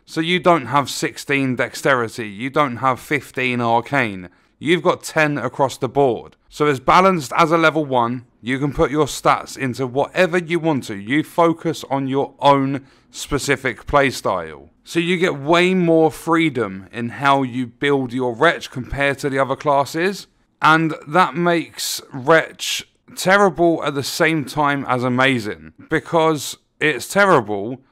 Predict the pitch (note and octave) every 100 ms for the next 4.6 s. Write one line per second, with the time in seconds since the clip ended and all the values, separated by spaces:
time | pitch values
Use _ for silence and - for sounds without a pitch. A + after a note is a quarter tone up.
0 | _ - D3+ E3 D#3+ C#3+ D3 D3 D3 C#3+
1 | C#3 C3+ C3+ C3 A2+ C#3+ C3 A#2+ - A#2+
2 | - - C3 B2 A#2+ G#2+ A#2+ A#2 A#2 A2+
3 | - _ _ C#3+ C#3+ B2 C#3 C#3 C3 B2+
4 | - F#3 C#3+ C#3 E3+